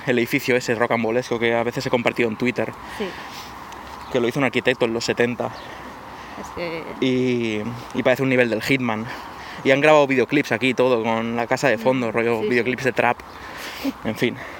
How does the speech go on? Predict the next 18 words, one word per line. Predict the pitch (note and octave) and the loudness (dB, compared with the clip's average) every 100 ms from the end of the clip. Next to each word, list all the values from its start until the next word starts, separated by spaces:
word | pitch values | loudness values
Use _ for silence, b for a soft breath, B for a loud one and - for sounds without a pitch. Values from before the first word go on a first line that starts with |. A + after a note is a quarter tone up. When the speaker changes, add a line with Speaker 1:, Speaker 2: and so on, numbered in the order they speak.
| B B D4+ B B - - - B B B B B B | B B -10 B B -16 -16 -16 B B B B B B
Speaker 1:
Vamos | - D3 F3+ E3 | 6 6 6 4
dentro | E3 D#3 C#3+ | 2 4 2
de, | C3 | 2
nos | C#3 | -2
aproximamos | D3 C#3 D3 D3 F3+ | 2 2 4 2 4
a | E3 | 2
la | C#3 | 2
zona | C#3+ C#3 | 4 4
Ronda | B2 B2 A#2+ | 4 2 2
Norte, | A2 A2 A#2 | 0 -2 0
¿eh? | D3 | 2
Va | |
a | D3 | 2
Speaker 2:
Sí. | C3+ | 2
Speaker 1:
empezar | - C3 | 2 4
el | B2 | 4
ruido | A#2+ B2+ A#2 | 4 2 2
tremendo. | A#2+ A2 G#2+ G#2+ | 0 0 -2 -6